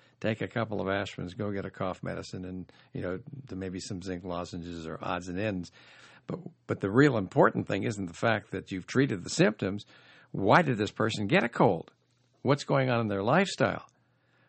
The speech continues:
Are they somebody who is not getting enough sleep, so the immune system is suppressed? Do they have a lot of stress in their life? Have you listened to what those stressful things are? Uh, is there some other kind of problem that's going on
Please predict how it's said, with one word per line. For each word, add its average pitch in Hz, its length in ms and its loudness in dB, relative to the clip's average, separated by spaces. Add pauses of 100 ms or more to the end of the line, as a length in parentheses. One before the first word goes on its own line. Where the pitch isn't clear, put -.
(100)
Are 90 140 -2
they 101 200 2
somebody 117 480 2
who 104 380 -2 (100)
is 107 140 -2
not 110 180 2
getting 117 220 2
enough 120 200 0
sleep, 196 300 -2
so - 160 -6
the 101 140 -2
immune 120 240 0
system 120 400 -6
is 113 120 -6
suppressed? - 500 -2 (680)
Do 98 100 -2
they 98 80 2
have 110 180 4
a 113 60 4
lot 117 160 6
of 123 80 2
stress 180 380 0
in 139 100 0
their 95 140 -2
life? - 340 -8 (300)
Have 98 160 -4
you 104 80 0
listened 113 340 -2
to 113 80 -2
what 113 220 -2
those 107 260 -2
stressful 113 480 -4
things 117 380 -4
are? 180 300 -2 (680)
Uh, - 180 -2
is 101 140 0
there 113 120 2
some 117 240 2
other 165 180 2
kind 117 240 0
of - 100 -6
problem 104 340 0
that's 98 160 -6
going 107 280 -2
on 107 220 -4